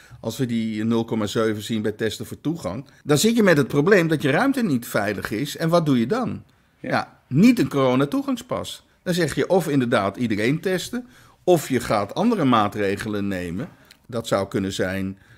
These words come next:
Speaker 1: dat je, eh, andere manieren van bescherming, weet je, ik bedoel, dat hebben we ook al gezien, dat je met goede luchtfilters en zo. En mijn bedoeling was vorig jaar dat ik, dat, dat er gewoon een,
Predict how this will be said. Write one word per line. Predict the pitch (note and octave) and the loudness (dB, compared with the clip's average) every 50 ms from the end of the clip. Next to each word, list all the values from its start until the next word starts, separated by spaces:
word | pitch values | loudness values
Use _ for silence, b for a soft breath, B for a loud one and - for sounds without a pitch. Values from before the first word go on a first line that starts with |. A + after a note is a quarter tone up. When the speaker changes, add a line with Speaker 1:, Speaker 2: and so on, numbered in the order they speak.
| b b b | b b b
Speaker 1:
dat | - A2+ G#2 G2 G2 G2+ G2+ - | -12 -8 -4 -4 -4 -4 -6 -6
je, | - G#2 G#2 G2+ G2+ G2+ G2+ F#2+ - - - | -2 0 0 2 2 0 0 -2 -4 -8 -10
eh, | - A2 G2+ F#2+ F#2+ | -10 -8 -6 -6 -4
andere | - D3+ D#3 G3 F#3 D#3+ D#3 | -2 0 0 2 2 2 4
manieren | D3 C#3+ C#3+ C3+ B2+ | 4 6 6 4 4
van | - - B2+ | 2 0 -2
bescherming, | A2+ A2+ - - A#2+ G#2+ G2+ G2+ G2+ | -2 -4 -4 -2 -2 -2 0 0 0
weet | A2+ A#2 | 0 -2
je, | A2 - | -2 -4
ik | A2+ | -4
bedoel, | A#2+ B2 C#3 C3 B2 A#2+ A#2 | -2 2 2 2 2 0 -2
dat | A#2+ - b b b b b b b | -6 -14 b b b b b b b
hebben | - A2+ G#2 G#2 F2+ | -6 -6 -4 -2 -4
we | A#2+ | -4
ook | C#3 C3+ | -4 -4
al | C3 | -8
gezien, | - - - - G#2 F#2+ F#2+ F2+ | -10 -10 -10 -8 -6 -6 -4 -6
dat | F#2+ F2+ - | -8 -8 -8
je | - G2 | -8 -8
met | G2 F#2+ F#2 | -8 -8 -6
goede | - - B2+ A2+ A2 A2 | -2 -2 0 0 0 2
luchtfilters | A2+ A#2 A#2+ A#2+ - - - C3 A#2 A#2 A2 A2+ G#2+ - | 0 0 0 -2 -4 -4 -2 0 0 0 -2 -4 -8 -8
en | - A2+ | -8 -8
zo. | A2 - A2+ A2 C3 D#3 F#3+ b b b b b b b b | -6 -4 -4 -4 -4 -4 -8 b b b b b b b b
En | - A2+ | -6 -2
mijn | A#2 A#2 C3 | 0 0 0
bedoeling | B2+ B2+ G#2+ C#3+ E3+ A3+ B3+ A3+ F#3+ D3+ | 0 2 2 2 2 4 2 2 0 0
was | A2+ G2+ F#2+ A2+ - - - - b b b b b b | -2 -4 -4 -4 -6 -8 -12 -14 b b b b b b
vorig | - - - A#2+ A2 G#2+ G2+ - | -12 -8 -6 -4 -4 -4 -4 -4
jaar | A2+ F2+ E2+ F#2 G2 G#2+ | -6 -4 -4 -4 -6 -6
dat | B2+ C#3 C3 | -6 -8 -10
ik, | C#3+ C3+ - - A#2 | -10 -14 -16 -10 -8
dat, | C#3 C#3 C#3 - C#3+ | -8 -8 -8 -8 -8
dat | C#3+ C#3+ D3 | -6 -6 -6
er | C#3 | -6
gewoon | - D3+ C3+ C3+ C3 B2+ B2+ B2 - | -6 -4 -2 0 0 0 0 0 0
een, | B2 A#2+ A#2 A2 A2+ | 0 0 0 -2 -4